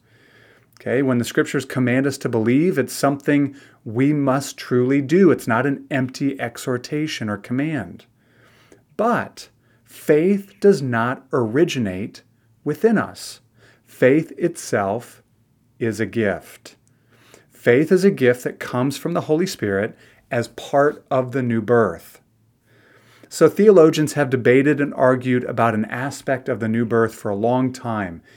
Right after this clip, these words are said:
and it's this, okay? The aspect that they are, that's been debated for many years,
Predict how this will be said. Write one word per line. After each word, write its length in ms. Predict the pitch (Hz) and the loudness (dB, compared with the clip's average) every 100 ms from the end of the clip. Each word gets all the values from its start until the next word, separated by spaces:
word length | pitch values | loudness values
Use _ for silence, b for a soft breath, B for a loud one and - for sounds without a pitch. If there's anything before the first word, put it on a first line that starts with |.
| b b b - | b b b -6
and 140 | 123 | -4
it's 160 | 123 - | -4 -6
this, 640 | 104 127 98 - - - | 0 4 4 0 -14 -14
okay? 260 | 104 113 110 | -10 -4 -2
The 160 | 110 | 2
aspect 420 | 113 - - 127 127 | 0 0 -2 -2 -2
that 100 | 107 | -2
they 120 | 117 | 2
are, 180 | 131 139 | 2 0
that's 180 | 107 | -6
been 180 | - 101 | -4 -6
debated 480 | 95 107 135 139 131 | -2 2 2 2 -4
for 140 | - | -6
many 320 | 101 113 143 127 | -4 -2 0 2
years, 460 | 123 120 120 - | 2 2 0 -6